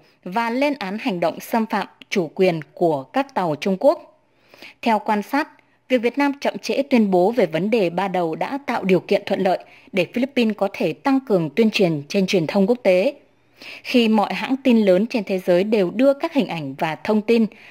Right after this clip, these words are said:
do Philippines đưa ra trước tiên và tiến hành viết các báo cáo chủ yếu có lợi cho tuyên bố chủ quyền của Philippines. Đây có lẽ là một bài học mà Việt Nam cần lưu ý trong công tác tuyên truyền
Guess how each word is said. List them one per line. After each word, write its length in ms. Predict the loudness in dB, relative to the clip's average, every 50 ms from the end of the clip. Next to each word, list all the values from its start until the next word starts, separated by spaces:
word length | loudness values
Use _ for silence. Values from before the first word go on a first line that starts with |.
| -20 _ -8
do 280 | -4 -2 -2 -2 -2
Philippines 580 | -4 -6 0 0 0 0 0 -2 -2 -2 0 2
đưa 160 | 2 2 2
ra 160 | 2 0 -2
trước 180 | 0 -2 -4 -2 0
tiên 220 | 0 0 0 0 -4 -10 _ _ _ _ _ _ -8
và 160 | -4 -4 -4
tiến 260 | -2 0 0 0 0
hành 380 | 0 -2 -2 -2 -2 -4 -6 -2
viết 200 | 0 0 0 0 -2 -6
các 200 | -8 -8 -6 -4
báo 160 | -4 -4 -4
cáo 280 | -4 -4 -2 -2 -2 -4 -4 -2
chủ 180 | -2 -2 -2
yếu 240 | -2 -2 -2 -2 -4
có 200 | -2 -2 0 0
lợi 220 | 2 2 0 0
cho 160 | -2 -6 -8 -4
tuyên 240 | -2 -2 -2 0
bố 180 | 0 0 0 -2 0 0
chủ 180 | -2 -2 -2 0
quyền 240 | 2 2 2 2 -2
của 200 | -4 -6 -6 -6
Philippines. 480 | -4 -2 -2 -2 2 2 4 4 2 0 -4 _ _ _ _ _ _ _ _ -20 -20 -20 -18 -16 -16 -18 -6 0
Đây 160 | 2 2 2
có 120 | 2 0
lẽ 140 | -2 -2 0
là 100 | 0 0
một 220 | 0 0 0 -2 -2
bài 180 | -4 -4 -4
học 260 | -4 -6 -6 -6 -4
mà 120 | -4 -4 -2
Việt 240 | -2 -4 -2 0 -2
Nam 200 | 0 0 -2 -2
cần 340 | 0 0 0 0 0 0 0
lưu 140 | -2 0 0
ý 180 | 0 0 -2
trong 260 | -2 -2 -2 -2 -2
công 220 | -2 -2 -2 -2 0
tác 200 | -2 -4 -4 -2 0
tuyên 180 | 0 2 2 0
truyền 340 | 0 -2 -2 -2 -2 -4